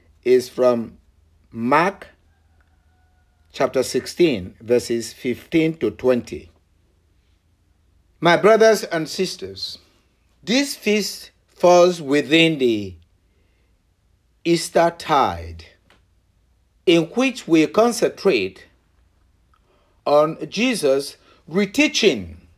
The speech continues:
and rebuilding faith in his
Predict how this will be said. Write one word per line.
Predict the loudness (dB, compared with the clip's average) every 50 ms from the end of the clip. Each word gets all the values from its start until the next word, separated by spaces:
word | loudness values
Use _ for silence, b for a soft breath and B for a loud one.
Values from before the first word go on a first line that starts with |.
| _ _ _ _ _ _ _ _ _ _ -2
and | 0 0 0 2
rebuilding | 0 -2 -2 -2 -2 0 2 4 4 4 4 4 4 4 4 2 0 -8 -16 -18 _ _ _ _ _ _ _ _ _ _ _
faith | _ _ 4 4 4 4 2 -6 -20 _ _ _ _ _ _ _ _ _ _ _ _ _ _ _ _ _ _ _ _ _ _ _ _ _ _ _ _ _ _ _ _ _ _ _ _ _ _ -8
in | -6 -6 -4 -2
his | 0 0 0 0 -2 -8 -16 -18 _